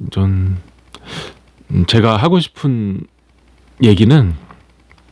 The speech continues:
어, 몇 년 전이죠. 그,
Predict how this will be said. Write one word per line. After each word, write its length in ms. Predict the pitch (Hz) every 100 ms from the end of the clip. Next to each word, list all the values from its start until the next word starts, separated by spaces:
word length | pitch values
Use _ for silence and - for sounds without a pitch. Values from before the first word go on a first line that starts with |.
| _ _ _ _ - - - - - - - -
어, 360 | 110 98 92 92
몇 120 | 123
년 180 | 151 127
전이죠. 680 | 101 117 113 107 98 98 95
그, 400 | - 98 95